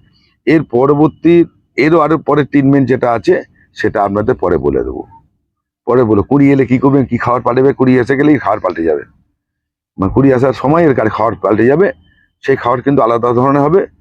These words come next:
সেটা একটু খেয়াল রাখবেন। আমরা ভুল, ভুল বুঝি না, ভুল করবেন না, তাড়াহুড়ো করবেন না, ভালোবেসে ধৈর্য ধরে কাজটা করবেন।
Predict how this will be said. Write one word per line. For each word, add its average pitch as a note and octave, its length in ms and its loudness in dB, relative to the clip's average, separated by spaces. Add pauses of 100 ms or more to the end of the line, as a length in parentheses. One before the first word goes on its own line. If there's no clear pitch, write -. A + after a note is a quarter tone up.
(200)
সেটা - 280 -4
একটু A#2+ 140 0
খেয়াল C3 300 0
রাখবেন। D3+ 300 2 (420)
আমরা A#2 280 -2
ভুল, A2 360 0
ভুল D3 220 2
বুঝি D3 260 2
না, D#3 140 2
ভুল B2+ 300 0
করবেন C#3 360 0
না, D3+ 200 0 (600)
তাড়াহুড়ো C#3+ 420 0
করবেন F#2+ 300 0
না, F2+ 200 -8 (280)
ভালোবেসে C3 580 0 (400)
ধৈর্য C3+ 280 0
ধরে C3+ 180 0
কাজটা F2 260 -6
করবেন। C#2+ 320 -4